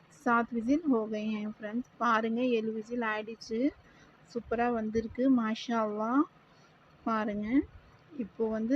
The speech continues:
வேற வந்து देखिए फ्रेंड्स, ऊपर से आया है। अभी आके दूसरे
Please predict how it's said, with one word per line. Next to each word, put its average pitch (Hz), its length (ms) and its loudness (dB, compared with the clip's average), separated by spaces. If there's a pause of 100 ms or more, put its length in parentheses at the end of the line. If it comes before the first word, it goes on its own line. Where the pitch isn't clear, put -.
வேற 226 280 2 (180)
வந்து 233 200 -2 (680)
देखिए 233 340 0
फ्रेंड्स, 262 440 -4
ऊपर 226 220 -4
से 240 160 -4
आया 226 320 0
है। 247 240 0
अभी 240 300 0
आके 226 300 -2 (520)
दूसरे 247 340 2